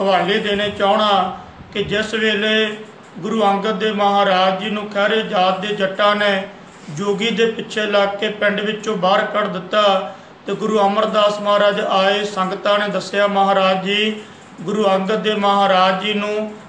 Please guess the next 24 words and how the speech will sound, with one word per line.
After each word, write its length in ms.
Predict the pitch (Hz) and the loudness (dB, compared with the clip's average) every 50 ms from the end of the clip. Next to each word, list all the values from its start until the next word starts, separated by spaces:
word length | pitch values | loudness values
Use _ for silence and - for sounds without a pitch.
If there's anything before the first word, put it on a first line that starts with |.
| - - | -16 -14
ਜੋਗੀ 400 | 196 151 190 202 202 180 190 226 | -10 -6 -2 -2 0 0 0 -2
ਦੇ 160 | 226 - 226 226 | 0 2 2 0
ਪਿੱਛੇ 440 | 226 220 208 208 - - 220 208 | 0 -2 -4 -8 -6 -4 -4 -2
ਲੱਗ 200 | 202 202 196 190 196 190 - | 0 2 2 2 0 -2 -4
ਕੇ 380 | - 214 214 214 214 214 214 214 - - - - - | -2 0 0 0 0 -2 -6 -10 -14 -16 -18 -18 -4
ਖਹਿਰੇ 280 | - 202 214 226 233 233 | 0 2 4 4 4 2
ਜਾਤ 400 | 208 175 196 190 185 190 190 - | 2 2 2 4 4 4 2 0
ਦੇ 80 | 196 214 | -2 -4
ਜੱਟਾਂ 460 | 208 208 196 190 190 - 208 202 208 | -2 -2 -2 -2 0 2 2 2 2
ਨੇ 100 | 214 214 | 2 0
ਬਾਹਰ 280 | 190 180 180 196 202 | 0 2 2 2 2
ਕੱਢ 220 | 196 - 208 202 196 | 2 0 0 0 0
ਦਿੱਤਾ।" 560 | 180 185 - - - 202 202 196 175 - - - - - - - - - | 0 -4 -6 -2 0 2 2 2 2 0 -6 -10 -14 -20 -20 -20 -12 -4
ਮਹਾਰਾਜ 380 | 180 180 196 226 233 190 190 | 0 2 2 2 2 0 -2
ਕਹਿਣ 320 | 220 - - 208 220 220 214 | -4 -2 0 2 2 2 0
ਲੱਗੇ, 200 | 214 196 202 214 | -2 -2 -2 -4
"ਕਾਰਨ 500 | 202 - - 190 180 185 190 196 208 214 | -6 -2 0 2 4 4 2 2 0 -2
ਕੀ?" 480 | 214 - 214 214 214 214 202 190 - - - - - - - - - | -4 -2 0 0 0 0 0 -2 -6 -10 -14 -18 -20 -20 -20 -10 -2
ਕਹਿਣ 240 | 208 196 220 233 226 | 0 2 2 4 2
ਲੱਗੇ, 320 | 214 202 185 196 220 220 | 0 -2 0 -2 -2 -2
"ਜੀ, 100 | 202 226 | -2 -4
ਕਾਰਨ 500 | 220 226 202 196 190 190 196 - - 202 | -4 0 0 2 4 4 4 2 2 0
ਇਹੀ 380 | 202 202 202 202 208 214 214 220 | 0 0 0 0 0 0 2 2
ਆ 340 | 220 214 202 196 190 202 | 4 4 4 4 2 -2